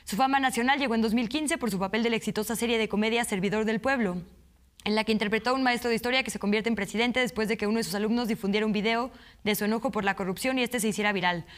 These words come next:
Un presidente novato, ingenuo y honesto que vive con sus padres y viaja en bicicleta mientras lucha contra la corrupción política. La serie se convierte en el mayor éxito de la historia de la televisión ucraniana. En dos mil diecisiete, mientras seguía apareciendo en la serie, cambió el nombre del partido político en el que militaba.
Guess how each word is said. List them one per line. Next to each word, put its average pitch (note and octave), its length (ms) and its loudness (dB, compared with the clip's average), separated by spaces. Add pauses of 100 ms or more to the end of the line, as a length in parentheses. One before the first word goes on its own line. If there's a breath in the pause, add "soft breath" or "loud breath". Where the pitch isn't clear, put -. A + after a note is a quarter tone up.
(360 loud breath)
Un C4+ 200 0
presidente B3+ 440 2
novato, C4 340 2
ingenuo C4 360 0
y B3 80 2
honesto B3+ 380 0
que A#3+ 100 0
vive G#3+ 180 2
con G3+ 140 0
sus F3 120 -6
padres B3 320 0
y G#3 40 -2
viaja G#3 180 0
en A3 80 2
bicicleta C#4 480 0
mientras G#3 320 0
lucha A3 280 0
contra G3 200 -2
la G3 100 0
corrupción F#3+ 360 -4
política. F#3+ 480 -2 (380 loud breath)
La A3 120 2
serie C4+ 180 0
se B3+ 100 -2
convierte A#3 280 2
en B3 80 0
el A3 80 2
mayor G3+ 220 2
éxito A3+ 360 0
de A3+ 100 2
la A3 80 2
historia A3 260 0
de A3 40 0
la G3+ 100 0
televisión F#3+ 360 0
ucraniana. A3 560 0
En G3+ 100 -2
dos G3 140 0
mil A#3+ 120 2
diecisiete, C4 420 -2
mientras G3 260 0
seguía G3+ 220 0
apareciendo G#3 360 0
en G#3+ 60 2
la G#3+ 80 0
serie, B3+ 260 0
cambió G#3 220 0
el A3 80 2
nombre A3+ 280 2
del A3+ 120 0
partido G#3 280 -2
político G3+ 340 -2
en G3+ 80 0
el F#3 80 -2
que F#3+ 100 -2
militaba. F#3+ 480 0